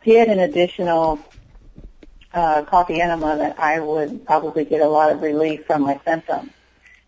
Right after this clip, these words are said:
And this is what I did. And, you know, thank God. I mean, it was,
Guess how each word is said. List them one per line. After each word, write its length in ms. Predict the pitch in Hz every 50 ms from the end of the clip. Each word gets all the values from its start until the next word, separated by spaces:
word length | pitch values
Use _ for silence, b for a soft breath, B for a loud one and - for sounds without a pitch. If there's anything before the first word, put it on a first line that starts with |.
| _ _ _ _ _ _
And 420 | 190 165 160 151 147 147 147 151 147
this 100 | 165 -
is 160 | - 165 -
what 160 | - 170 160
I 140 | 156 147 151
did. 420 | 147 156 165 175 175 160 147 139 -
And, 580 | - - 147 151 147 143 139 135 135 135 - 143
you 60 | 170
know, 120 | 160 139 135
thank 240 | 170 160 156 139
God. 340 | 160 151 156 165 165 165 - -
I 100 | 139 139
mean, 240 | 147 285 - 277 294
it 80 | -
was, 180 | - - - -